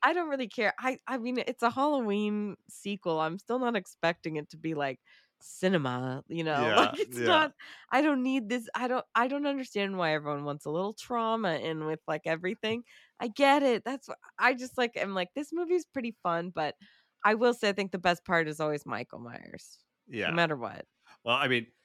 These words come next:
Speaker 2: it is, but I, I will say there is one other character in this movie that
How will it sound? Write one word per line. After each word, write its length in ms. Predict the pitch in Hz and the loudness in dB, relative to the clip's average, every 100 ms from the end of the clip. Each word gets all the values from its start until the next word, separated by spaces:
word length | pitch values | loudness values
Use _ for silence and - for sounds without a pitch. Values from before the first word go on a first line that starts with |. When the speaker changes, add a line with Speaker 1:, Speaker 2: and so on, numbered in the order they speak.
| _ _ _ _ _ | _ _ _ _ _
Speaker 2:
it 160 | 170 151 | 2 6
is, 280 | 147 123 101 _ 139 | 6 6 0 _ -16
but 260 | 101 135 | 0 2
I, 180 | 127 127 - - | 4 0 -4 -6
I 120 | 127 | -4
will 420 | 120 107 123 120 | -4 -2 4 4
say 520 | 107 - 104 95 90 87 _ _ _ _ _ 107 | 2 0 2 2 0 -4 _ _ _ _ _ -6
there 260 | 107 110 | 0 0
is 140 | 98 82 | -2 -6
one 360 | 92 104 110 | -4 0 2
other 220 | 101 95 | 2 -2
character 520 | 90 92 87 82 85 82 | -4 -4 -6 -6 -8 -8
in 80 | 82 | -8
this 160 | 78 | -12
movie 180 | 85 80 | -8 -8
that 180 | 80 85 | -6 -8